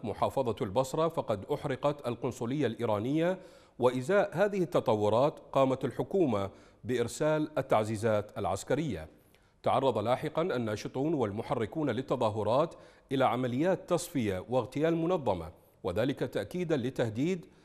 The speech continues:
أبو مهدي المهندس بأننا ذاهبون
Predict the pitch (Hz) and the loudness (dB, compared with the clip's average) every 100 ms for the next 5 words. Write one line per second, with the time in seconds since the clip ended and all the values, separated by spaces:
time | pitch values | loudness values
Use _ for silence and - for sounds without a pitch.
0 | _ _ _ 113 110 101 120 143 156 147 | _ _ _ -2 0 0 0 2 2 2
1 | 180 170 104 90 - - _ - 101 127 | 0 0 0 -2 -10 -20 _ -8 -4 0
2 | 143 131 104 107 170 170 147 160 175 | 0 0 0 0 0 0 0 0 -2